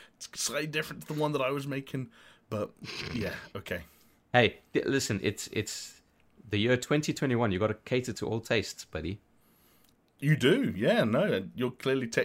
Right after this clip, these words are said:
Speaker 1: catering to your own, and I love to see that. A director who
Speaker 2: Oh,
Speaker 1: puts
Speaker 2: wow.
Speaker 1: his own, uh, own desires first.
Speaker 2: Well, there we go. Ah, well, Jamie, if we are a gaming podcast, then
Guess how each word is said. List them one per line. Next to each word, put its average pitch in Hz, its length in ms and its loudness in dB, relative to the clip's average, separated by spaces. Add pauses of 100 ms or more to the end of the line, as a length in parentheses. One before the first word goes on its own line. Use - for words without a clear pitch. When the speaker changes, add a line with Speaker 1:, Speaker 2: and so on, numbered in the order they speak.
Speaker 1:
catering 143 420 0
to 139 120 -4
your 156 200 2
own, 110 120 -2
and 95 140 -2
I 101 80 0
love 107 200 0
to 120 100 -8
see 156 180 -2
that. 135 180 -4
A - 40 -6
director 113 480 4
who 110 120 0
Speaker 2:
Oh, 104 40 0
Speaker 1:
puts 110 200 2
Speaker 2:
wow. 113 40 -2
Speaker 1:
his 117 120 0
own, 120 380 2 (140)
uh, 117 200 0
own 135 340 0 (260)
desires 135 500 2
first. 135 540 -2 (360)
Speaker 2:
Well, 90 240 -6 (160)
there 87 140 -4
we 87 80 -4
go. 90 220 -2 (580)
Ah, 113 280 0 (580)
well, 110 280 2 (160)
Jamie, 123 260 2
if - 220 0
we 165 120 6
are 143 420 8
a 117 40 -2
gaming 90 480 2
podcast, 90 460 0
then 92 180 0